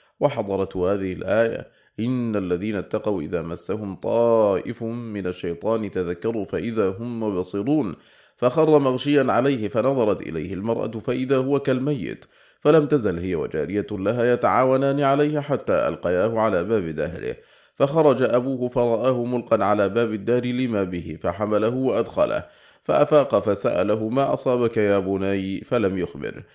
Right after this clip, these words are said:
فلم يزل به حتى أخبره، فلما تلا الآية شهق شهقة فخرجت نفسه، فبلغ عمر رضي الله عنه قصته، فقال: "ألا آذنتموني بموته؟" فذهب حتى وقف على قبره فنادى: "يا فلان"،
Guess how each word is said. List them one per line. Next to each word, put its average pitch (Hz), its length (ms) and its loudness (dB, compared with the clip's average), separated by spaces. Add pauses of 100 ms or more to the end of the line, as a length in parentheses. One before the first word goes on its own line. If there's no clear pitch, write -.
(240)
فلم 123 280 4
يزل 127 260 2
به 110 280 -4
حتى 98 300 -2
أخبره، 92 640 -2
فلما 95 420 -2
تلا 120 240 0
الآية 123 480 0
شهق 92 460 -4
شهقة 104 640 -2
فخرجت 92 640 -6
نفسه، 57 440 -10 (380)
فبلغ 147 460 6
عمر 107 480 4
رضي 95 180 -2
الله 90 380 -2
عنه 107 220 0
قصته، 117 720 -4
فقال: 131 460 0
"ألا 139 520 4
آذنتموني 98 640 -2
بموته؟" 104 480 -2 (400)
فذهب 95 420 -2
حتى 117 300 2
وقف 131 400 2
على 131 220 6
قبره 117 500 0
فنادى: 127 420 2
"يا 135 240 4
فلان"، 104 640 0